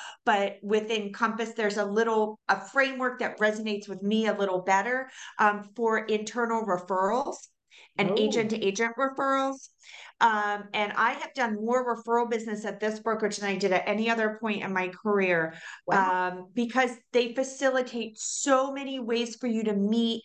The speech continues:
Speaker 1: agents in other markets and really get to know those people where you feel comfortable referring them. You know, the same way that when we get to know our lender partners, we can say,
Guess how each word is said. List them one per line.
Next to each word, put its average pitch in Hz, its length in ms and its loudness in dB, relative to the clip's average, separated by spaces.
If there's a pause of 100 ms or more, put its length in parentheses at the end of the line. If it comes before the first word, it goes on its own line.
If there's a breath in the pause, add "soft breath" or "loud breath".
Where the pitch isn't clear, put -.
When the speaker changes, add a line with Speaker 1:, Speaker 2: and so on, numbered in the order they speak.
Speaker 1:
agents 220 440 0
in 202 160 -2
other 190 360 2
markets 202 560 -2 (280 loud breath)
and 196 180 2
really 262 220 2
get 240 200 0
to 240 80 -4
know 226 380 2
those 262 280 -4
people 240 300 -6
where 208 120 0
you 202 180 -4
feel 196 220 -6 (180)
comfortable 240 540 2
referring 202 500 0
them. 170 220 2
You 220 100 -6
know, 247 140 2
the 254 100 -4
same 277 280 -2
way 285 120 0
that 226 160 0
when 226 100 -4
we 233 140 -4
get 254 140 2
to 233 100 -4
know 233 120 2
our 214 140 2
lender 247 320 0
partners, 190 440 -2
we 208 120 -4
can 208 140 -4
say, 208 340 0